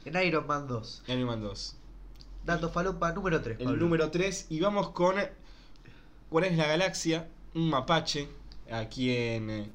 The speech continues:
Speaker 2: el nombre que le pusieron, y después vamos a hablar del nombre principalmente, pero ahora lo que vamos que, eh, contar es que para ser mapache primero usaron un mapache real, llamado Oreo,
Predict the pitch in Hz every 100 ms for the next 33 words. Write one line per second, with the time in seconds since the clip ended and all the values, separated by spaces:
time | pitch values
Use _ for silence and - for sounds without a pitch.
0 | - 120 135 175 160 127 123 123 120 160
1 | 165 175 - - 127 123 143 113 107 107
2 | 151 170 123 113 120 160 190 135 110 117
3 | 117 - - - 156 151 160 165 156 -
4 | - 120 117 113 107 123 170 139 117 120
5 | 233 202 165 180 196 170 151 180 170 156
6 | 139 131 - 123 110 104 - 113 131 135
7 | 135 113 101